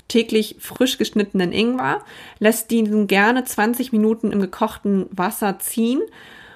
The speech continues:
und nimmst ihn dann mit etwas Honig zu dir. Davon kannst du den ganzen Tag über eigentlich immer wieder ein Glas trinken.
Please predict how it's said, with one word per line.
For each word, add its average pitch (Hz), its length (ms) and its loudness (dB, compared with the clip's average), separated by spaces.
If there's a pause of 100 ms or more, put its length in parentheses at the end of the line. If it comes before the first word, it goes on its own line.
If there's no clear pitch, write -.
(140)
und 220 280 4
nimmst 247 300 4
ihn 220 140 4
dann 208 240 4
mit 220 100 2
etwas 202 340 -2
Honig 208 360 2
zu 170 240 -4
dir. 170 260 -4
Davon 190 280 -4
kannst 208 340 -2
du 196 80 2
den 185 160 2
ganzen 202 260 0
Tag - 340 0
über 185 280 0
eigentlich 180 320 -2
immer 190 240 0
wieder 185 100 0
ein 175 100 0
Glas 190 300 2
trinken. 220 540 0